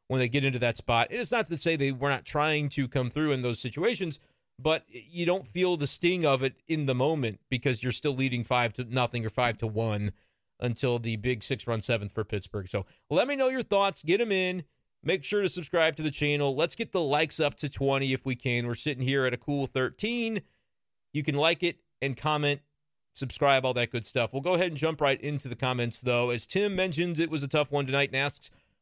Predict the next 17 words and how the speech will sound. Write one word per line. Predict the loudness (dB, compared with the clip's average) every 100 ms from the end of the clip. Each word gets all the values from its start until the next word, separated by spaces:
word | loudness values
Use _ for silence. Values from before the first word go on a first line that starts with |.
| 0
what | 2
I |
thought | 4 2
of | 4
Walker. | 4 4 2 4
Well, | 4 4
you | 2
know, | 2
has | 2 0
the, | -2 0 2
uh, | 2 2
game-ending | 0 0 0 0 -2
ground | 0 2 2
ball | 2 2
to | 0
second | 0 0 0
base | 0 0 -4